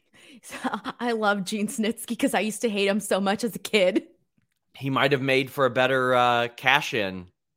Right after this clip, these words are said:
Speaker 2: or, or open
Speaker 1: Bro.
Speaker 2: challenge answer. Oh boy, I, I just can't wait. I can't wait to bury this segment 'cause I,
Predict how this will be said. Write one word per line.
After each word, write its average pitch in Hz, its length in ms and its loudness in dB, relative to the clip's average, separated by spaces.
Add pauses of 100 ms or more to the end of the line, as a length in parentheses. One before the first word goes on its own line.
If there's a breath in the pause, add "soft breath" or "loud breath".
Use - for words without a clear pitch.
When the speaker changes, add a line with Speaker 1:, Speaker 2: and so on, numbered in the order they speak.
(240)
Speaker 2:
or, 104 240 2
or 113 240 0
open 123 80 6
Speaker 1:
Bro. 233 100 6
Speaker 2:
challenge 185 680 6
answer. 101 500 -6 (300 soft breath)
Oh 120 240 6
boy, 101 300 2
I, 123 280 4
I 120 60 2
just 113 200 -8
can't 104 200 -6
wait. 98 260 -2 (420 loud breath)
I 127 120 6
can't 127 280 -2
wait 117 180 2
to 117 100 -4
bury 101 680 0 (600)
this 107 260 -6
segment 95 580 -6
'cause 98 200 -8
I, 95 240 -2